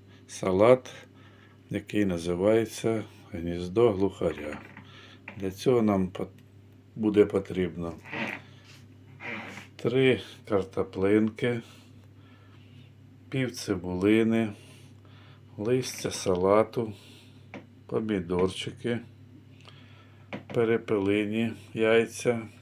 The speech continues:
курині, грибочки, морква по-корейськи,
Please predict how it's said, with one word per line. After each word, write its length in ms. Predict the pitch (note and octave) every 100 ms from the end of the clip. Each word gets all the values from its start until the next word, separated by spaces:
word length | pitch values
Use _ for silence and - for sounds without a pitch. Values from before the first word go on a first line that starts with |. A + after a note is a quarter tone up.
| -
курині, 760 | B2+ A#2 G2 G2 G2+ G#2+ A2 G2+ - - - - - - - - - - -
грибочки, 1160 | F2+ G2+ C3 G2 F2+ G2 G#2 - - - A#2+ A2+ - - - - - - - - - - - - -
морква 580 | G2+ G2+ G#2 A2+ - -
по-корейськи, 1080 | - A#2+ - A#2+ A#2 A#2 A#2 - - B2